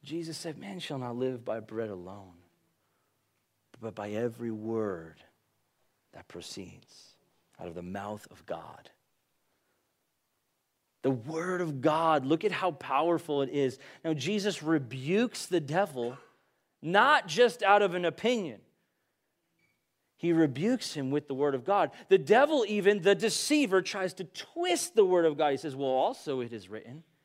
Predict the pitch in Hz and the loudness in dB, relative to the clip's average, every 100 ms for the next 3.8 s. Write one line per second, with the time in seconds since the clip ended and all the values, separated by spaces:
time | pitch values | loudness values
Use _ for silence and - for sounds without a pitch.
0 | _ _ _ _ 127 - 147 190 - 135 | _ _ _ _ -16 -12 -12 -12 -10 -8
1 | 254 - 120 - - 170 - - 160 151 | -8 -10 -14 -10 -2 -2 -2 -6 0 2
2 | 180 208 196 214 175 156 147 147 156 208 | 2 2 0 2 2 4 2 2 -2 -2
3 | 185 185 - 214 131 117 - - | -6 -8 -8 -10 -8 -12 -12 -20